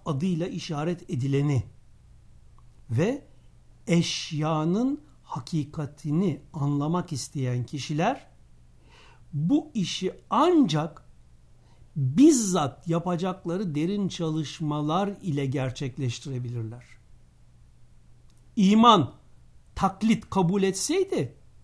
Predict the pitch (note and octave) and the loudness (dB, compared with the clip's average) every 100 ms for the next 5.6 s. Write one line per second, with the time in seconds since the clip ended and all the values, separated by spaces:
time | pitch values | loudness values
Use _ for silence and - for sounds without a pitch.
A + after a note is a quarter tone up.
0 | - - - - G3+ F4+ E4+ - - - | -20 -20 -6 -2 0 2 0 0 -12 -2
1 | E3+ G3+ G#3 G#3+ G#3+ A#3+ C4+ F#3 F3+ F#3 | 2 2 2 -2 -4 -4 -2 -4 -4 -6
2 | G3+ G3+ G#3 A3+ B3+ E3 C3+ A#2+ A2+ - | -4 -4 -4 -6 -6 -6 -4 -4 -4 -12
3 | - - - - - - - - - - | -20 -20 -20 -20 -20 -20 -20 -20 -20 -20
4 | _ - - - - - - - C3+ E3 | _ -20 -20 -20 -20 -20 -20 -6 2 6
5 | B3 C4+ C#4+ F4+ - | 8 6 4 4 0